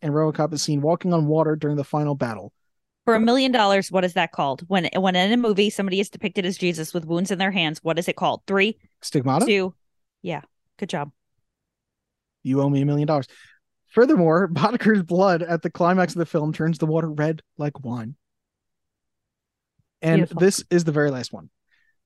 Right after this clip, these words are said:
Speaker 1: In twenty nineteen, K F C released a series of hilarious commercials featuring a character in reference to the character of RoboCop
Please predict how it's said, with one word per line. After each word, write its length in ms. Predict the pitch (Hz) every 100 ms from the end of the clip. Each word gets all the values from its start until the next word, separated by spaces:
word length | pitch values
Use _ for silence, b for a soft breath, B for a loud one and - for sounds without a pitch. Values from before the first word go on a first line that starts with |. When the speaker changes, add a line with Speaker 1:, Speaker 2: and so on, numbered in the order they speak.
| _
Speaker 1:
In 100 | 165
twenty 240 | - 214
nineteen, 520 | 220 202 185 165 165 160
K 240 | 180 190
F 80 | 196
C 180 | - 185
released 300 | 160 156 -
a 40 |
series 320 | 151 180 190 175
of 100 | 156
hilarious 380 | 151 165 180
commercials 400 | - 170 185 175
featuring 260 | 202 190 185
a 40 | 170
character 480 | - 214 185 143 147
in 160 | 165
reference 320 | 147 208 220 -
to 60 |
the 80 | 170
character 320 | 165 156 160
of 80 | 151
RoboCop 480 | 151 170 143 131 143